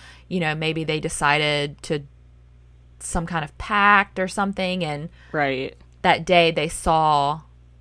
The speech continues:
Speaker 1: one of them allegedly jumping from the bridge.
Speaker 2: Right.
Speaker 1: Obviously, there's absolutely no evidence to substantiate that at all. There's, you know, they've never connected the two, but, um, or, you know, them knowing each other.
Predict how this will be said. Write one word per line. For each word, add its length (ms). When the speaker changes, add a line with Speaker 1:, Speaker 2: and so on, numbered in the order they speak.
Speaker 1:
one 240
of 140
them 540
allegedly 520
jumping 320
from 160
the 80
bridge. 440
Speaker 2:
Right. 380
Speaker 1:
Obviously, 420
there's 220
absolutely 580
no 260
evidence 680
to 180
substantiate 720
that 240
at 240
all. 360
There's, 300
you 140
know, 160
they've 140
never 240
connected 560
the 80
two, 360
but, 320
um, 400
or, 160
you 160
know, 160
them 160
knowing 260
each 220
other. 400